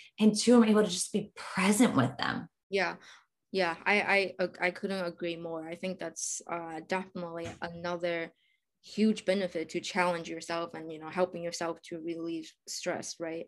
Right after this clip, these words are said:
Speaker 2: Overall, I'm just a happier, better person, <laughs> like, less crankier
Speaker 1: <laughs>
Speaker 2: when I do these things, right? So just like you said, I, I think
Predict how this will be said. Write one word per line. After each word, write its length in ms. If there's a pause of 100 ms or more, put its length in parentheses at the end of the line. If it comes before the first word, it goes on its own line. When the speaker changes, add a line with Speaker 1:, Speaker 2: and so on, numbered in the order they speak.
(120)
Speaker 2:
Overall, 460
I'm 160
just 240
a 140
happier, 640
better 340
person, 640
<laughs> 20
like, 320
less 360
crankier 760
Speaker 1:
<laughs> 1300
Speaker 2:
when 120
I 120
do 240
these 260
things, 340
right? 240 (300)
So 520 (360)
just 180
like 180
you 100
said, 300
I, 300
I 120
think 420